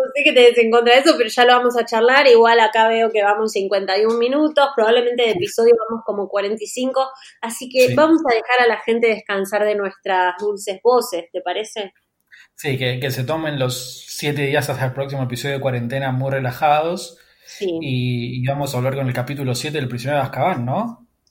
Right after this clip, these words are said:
Speaker 1: Ay, qué emoción, por favor, qué emoción. Eh, y quiero decir, eh, primero, el capítulo siete es el Bogart, que ya me
Speaker 2: Mira,
Speaker 1: reinteresa.
Speaker 2: Mario. Ujú.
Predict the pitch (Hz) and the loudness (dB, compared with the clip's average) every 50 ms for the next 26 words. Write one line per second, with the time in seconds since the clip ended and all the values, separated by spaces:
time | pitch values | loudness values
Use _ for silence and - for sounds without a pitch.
0 | _ _ _ - 233 254 254 247 247 - 311 330 330 349 339 311 - - - 254 | _ _ _ -4 -2 -2 -2 -2 -2 0 2 4 6 6 4 4 2 -4 -4 -2
1 | 302 339 339 311 285 262 247 240 247 277 320 330 320 - 302 277 277 294 302 285 | 2 2 4 4 4 2 2 0 -2 -2 -2 -2 0 0 2 2 4 4 4 4
2 | 262 240 240 240 311 320 339 330 302 320 - 302 311 339 330 330 330 - - - | 4 4 0 0 2 4 4 4 4 2 2 2 4 4 2 0 -2 -14 -16 -18
3 | _ _ 247 247 247 247 240 247 240 262 254 240 226 311 339 381 359 302 262 254 | _ _ 4 4 6 6 4 4 2 0 -6 -2 0 0 2 4 6 4 4 4
4 | - 285 302 320 311 - 226 233 233 226 226 240 240 233 214 185 185 185 180 - | 2 2 2 2 2 4 6 8 6 6 6 2 2 2 2 2 2 0 2 0
5 | 233 240 320 349 339 311 311 302 294 269 311 - - 226 226 214 233 240 247 254 | 0 2 4 4 4 4 2 0 -2 -2 0 2 2 2 4 4 4 4 6 6
6 | 269 277 277 - - - 196 190 - 214 214 233 247 226 220 214 202 208 - 127 | 4 4 2 0 -4 -6 -6 -4 0 2 2 2 2 0 -2 -2 0 0 -2 -2
7 | 123 120 - 180 120 117 117 120 123 127 151 180 - _ _ _ _ _ _ _ | 0 0 -2 -2 -2 -4 -8 -6 -6 -6 -8 -8 -12 _ _ _ _ _ _ _
8 | _ _ _ _ 156 127 - - 135 131 131 170 208 | _ _ _ _ -8 -8 -6 -4 -4 -4 -4 -4 -6